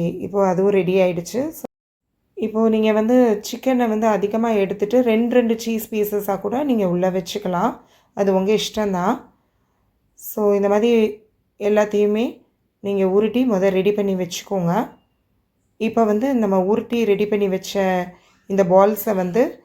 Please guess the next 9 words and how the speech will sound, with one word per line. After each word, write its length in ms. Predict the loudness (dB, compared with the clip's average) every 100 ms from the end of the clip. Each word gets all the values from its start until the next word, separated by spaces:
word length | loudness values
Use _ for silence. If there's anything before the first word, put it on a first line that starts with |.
| _ _ _
எக்ல 380 | 2 4 2 4
டிப் 240 | 0 -2
பண்ணிட்டு 440 | -2 -2 -2 -2 -4 -4 _ _ _ _ -6
அடுத்து 320 | -2 0 2 2 2
பிரெட் 260 | -2 -2 -4
கிரம்ப்ஸ்ல 460 | -2 -2 -2 -2 -2
போட்டு 240 | -2 -4 -2
பிரட்டி 360 | -2 -2 0
எடுக்கணும். 500 | 0 0 -2 -2 -2